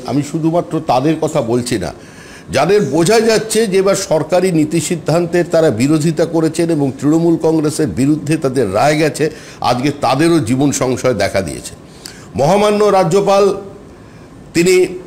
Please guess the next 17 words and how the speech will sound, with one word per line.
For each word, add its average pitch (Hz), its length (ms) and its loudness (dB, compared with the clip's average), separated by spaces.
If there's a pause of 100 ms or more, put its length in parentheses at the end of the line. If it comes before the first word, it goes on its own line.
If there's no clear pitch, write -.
(340)
কবিতা 175 360 2
বলেছেন, 165 400 2 (760)
মহামান্য 202 440 2
রাজ-, 180 440 2 (420)
মহিম 175 320 4
রাজ্যপাল 175 600 2 (360)
তিনি 175 200 2
বিভিন্ন 170 480 2
জায়গায় 170 340 2
ঘুরে 147 240 2
দেখেছেন, 160 520 0
স্পর্শ 160 400 -2
করার 170 360 2
চেষ্টা 151 280 -4
করেছেন 156 480 -2
পশ্চিমবঙ্গের 151 680 -2
প্রকৃত 151 420 -2